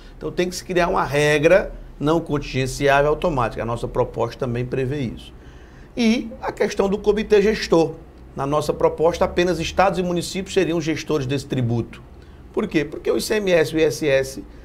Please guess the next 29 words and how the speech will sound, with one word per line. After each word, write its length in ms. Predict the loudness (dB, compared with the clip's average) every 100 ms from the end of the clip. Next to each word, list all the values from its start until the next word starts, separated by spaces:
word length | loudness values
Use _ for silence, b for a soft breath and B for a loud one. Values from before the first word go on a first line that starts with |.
| B
somados, 840 | -2 2 4 4 2 0 -8 -12 B B B
o 20 | -8
I 40 |
C 120 | -2
M 140 | 0 0
S 140 | -2
sozinho, 500 | 2 2 2 0 -2
na 100 | 0
verdade, 640 | 2 2 4 4 2 0
já 100 | 0
é 80 | 0
maior 240 | 2 4
do 100 | 2
que 80 | 0
a 60 | -4
soma 240 | -2 -4
dos 160 | -4 -2
outros 300 | -4 -4 -6
impostos. 380 | -6 -4 -4 -4
E, 20 |
portanto, 480 | -10 -6 -6 -6 -8
os 80 |
estados 380 | -14 -2 -2 -2
têm 120 | -4
que 80 | -8
ter 80 | -8
um 80 | -6
protagonismo 840 | -2 0 0 0 -2 -2 -4 -2
maior 400 | -4 0 0 -2